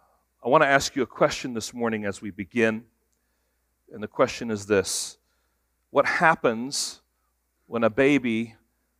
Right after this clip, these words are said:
doesn't grow? What happens when a baby does not grow?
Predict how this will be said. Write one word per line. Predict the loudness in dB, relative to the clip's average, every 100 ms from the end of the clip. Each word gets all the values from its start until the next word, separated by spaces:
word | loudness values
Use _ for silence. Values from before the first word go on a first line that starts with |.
| _ _ 0
doesn't | 0 0 -6
grow? | 4 4 4 0 _ _ _ _ _ _ _ _ _ _ _ _ _ _ -12
What | -6
happens | 2 2 4 0 -2 -4 -8 -10 _ _ _ _ -4
when | -2
a | 2
baby | 2 2 0
does | 0 0 0
not | 0 0 0
grow? | 2 2